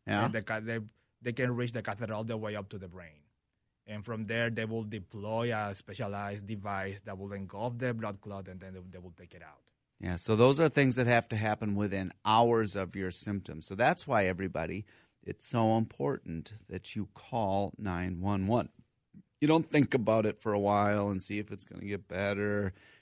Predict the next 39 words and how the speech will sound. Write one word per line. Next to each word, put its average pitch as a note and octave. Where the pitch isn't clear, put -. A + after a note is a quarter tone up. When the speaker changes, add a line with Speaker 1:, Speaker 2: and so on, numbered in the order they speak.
Speaker 1:
You A2
don't A#2+
drive A2+
yourself A2+
in G#2+
there G#2+
or G#2+
walk G2
down G2+
there. G2+
You F#2
call G#2+
nine F#2+
one F#2
one. F#2
That's F2+
what -
they're E2+
there E2+
for. E2
So -
that's G2
the F2+
acute F2
stroke. G2
Um, A#2
if C3+
you D#3
wanna E3+
join D3+
this C#3+
conversation, C#3
you G#2
certainly C3+
can A2+
do A#2+
that. D2
Um, G2
uh, F#2+